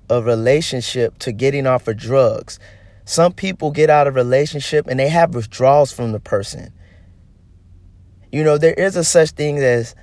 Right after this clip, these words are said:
toxic attachment and there is a such thing as healthy attachment. Two types of attachment. One's good, one's bad. And a lot of people have toxic attachments.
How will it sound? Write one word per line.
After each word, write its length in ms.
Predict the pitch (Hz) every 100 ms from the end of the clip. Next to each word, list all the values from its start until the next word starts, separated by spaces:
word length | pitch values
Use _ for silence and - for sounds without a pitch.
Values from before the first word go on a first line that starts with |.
| -
toxic 500 | - 139 147 - 151
attachment 720 | 135 - 143 127 - 127 123 - - - - - - -
and 160 | 131 127
there 140 | 139
is 120 | 135
a 80 | 123
such 320 | - 139 127
thing 260 | - 131 120
as 140 | 113
healthy 380 | - 131 135 120
attachment. 640 | 110 - 107 - 123 113 - - - - - _ _ - - _ - - - -
Two 280 | - 185 196
types 380 | - 165 165
of 100 | 160
attachment. 680 | 135 - 160 160 - 110 101 _ - - -
One's 320 | 123 160 160
good, 260 | 147 151
one's 280 | 135 139 135
bad. 240 | 131 139 131
And 100 | 127
a 80 |
lot 220 | 120 139 147
of 100 | -
people 260 | 143 -
have 320 | 131 123 117 - - _ -
toxic 540 | - 135 - - -
attachments. 880 | 117 - 143 139 117 104 - - -